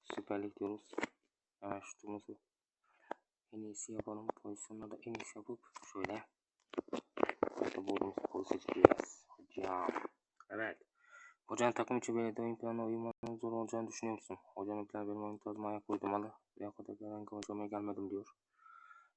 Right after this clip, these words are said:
Niyeyse hocanın oyun pla-, planı mükemmel. Uyum sağlamaya ha-, hem de ya, hem daha fazlasını yapmaya hazırım diyorum. Yeah. Buradayım. Taraftarlar senin için çok heyecanlı. Onların ne maç hazırlamak istersen.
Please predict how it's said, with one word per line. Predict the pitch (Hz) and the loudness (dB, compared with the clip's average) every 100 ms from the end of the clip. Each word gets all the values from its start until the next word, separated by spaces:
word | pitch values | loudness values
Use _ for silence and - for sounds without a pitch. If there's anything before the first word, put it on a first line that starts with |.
| - | -2
Niyeyse | 110 110 110 | 0 4 4
hocanın | 107 107 110 113 113 | 4 2 2 2 0
oyun | 117 110 | 0 -2
pla-, | 107 110 - - _ | -2 -4 -6 -10 _
planı | 107 104 | 0 2
mükemmel. | 101 - 101 104 117 _ _ _ _ _ - _ _ _ _ _ _ - | 0 0 -2 -2 -4 _ _ _ _ _ -20 _ _ _ _ _ _ -6
Uyum | 107 104 | -4 -2
sağlamaya | - 107 107 104 | -2 -2 -2 -2
ha-, | 107 - | -6 -6
hem | 107 | -6
de | 104 107 - - | -6 -8 -14 -12
ya, | 90 - _ _ _ _ | -12 -14 _ _ _ _
hem | - 113 113 | -12 -10 -10
daha | - 110 | -6 -2
fazlasını | 120 110 - | 0 0 -2
yapmaya | 98 107 | -4 0
hazırım | 104 101 98 | 0 0 -4
diyorum. | 92 90 _ _ _ _ _ _ _ _ 95 | -6 -10 _ _ _ _ _ _ _ _ -2
Yeah. | 92 90 87 82 80 - _ _ | 0 2 0 -4 -10 -16 _ _
Buradayım. | 92 98 98 - _ - - - - - _ _ - - - - _ - - | -6 -4 -4 -6 _ -20 -10 -8 -4 -6 _ _ -18 -12 -12 -12 _ -20 -10
Taraftarlar | - 104 107 107 | -2 0 2 2
senin | 113 | 0
için | 107 117 | -2 -2
çok | 110 110 | 0 4
heyecanlı. | 110 101 98 | 4 4 -2
Onların | 98 104 107 | -2 -2 -2
ne | |
maç | 110 104 | -4 -4
hazırlamak | 110 101 98 | -4 -4 -4
istersen. | 98 95 | -8 -8